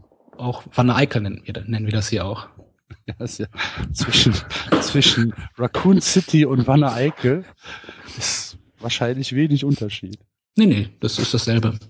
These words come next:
Speaker 1: Es ist so eine Paralleldimension. Also das Raccoon City ist das Wanne Eickel von Earth two.
Speaker 2: <laughs> Wanne Eickel ist auch ein Scheißname für eine Stadt,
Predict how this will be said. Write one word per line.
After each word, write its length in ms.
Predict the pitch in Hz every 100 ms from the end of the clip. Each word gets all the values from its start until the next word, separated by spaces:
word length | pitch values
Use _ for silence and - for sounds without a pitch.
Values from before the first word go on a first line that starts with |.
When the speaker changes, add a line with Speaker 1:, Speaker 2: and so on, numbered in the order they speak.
| 104 -
Speaker 1:
Es 200 | - -
ist 420 | - 123 - -
so 80 | 117
eine 100 | 113
Paralleldimension. 920 | 123 113 120 123 113 107 101 - 117 - _ _ _ _ _ - _ _ _ _ _ - -
Also 180 | 113
das 280 | 113 113 - 117
Raccoon 280 | 110 139 131
City 280 | 139 131
ist 120 | 127 123
das 160 | -
Wanne 180 | 117 117
Eickel 500 | 110 120 123 120 120
von 320 | 127 - 107 - _ 131
Earth 320 | 120 - -
two. 220 | 135 107 90 _
Speaker 2:
<laughs> 1080 | 117 - 113 131 131 - 131 - - - 135 - - - - - _ _ _ _ _ _ _ _ _ _ _ _ _ - - - - -
Wanne 300 | - 98 107
Eickel 280 | 104 107 101
ist 120 | 92 -
auch 100 | -
ein 60 |
Scheißname 800 | - - - 107 - 110 101 101
für 140 | - 104
eine 80 |
Stadt, 300 | 104 - 107